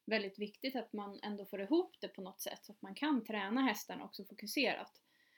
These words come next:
Och då handlar det mycket om att vara noggrann och att planera. Planering är ju A och O, precis som du nämnde också, att du och din man, eh,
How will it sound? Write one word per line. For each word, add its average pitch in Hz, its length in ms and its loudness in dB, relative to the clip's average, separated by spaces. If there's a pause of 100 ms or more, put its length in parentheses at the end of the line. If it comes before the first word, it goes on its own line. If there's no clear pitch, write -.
(240)
Och - 140 -6
då 247 160 2
handlar 202 400 0
det 185 120 -2
mycket 190 320 -6
om 190 280 -6 (360)
att 202 180 -14
vara 208 120 -2
noggrann 208 580 0
och - 240 -10
att 190 160 -12
planera. 214 840 0
Planering 220 440 0
är 190 60 -8
ju 180 120 -6
A 196 220 0
och 185 120 -4
O, 214 220 -2
precis - 260 -12
som 202 100 -8
du 196 120 -4
nämnde 190 260 -8
också, 208 240 -4
att 185 140 -4
du 190 160 -8
och 196 60 -10
din 190 240 -10 (640)
man, 214 440 2
eh, 185 240 -6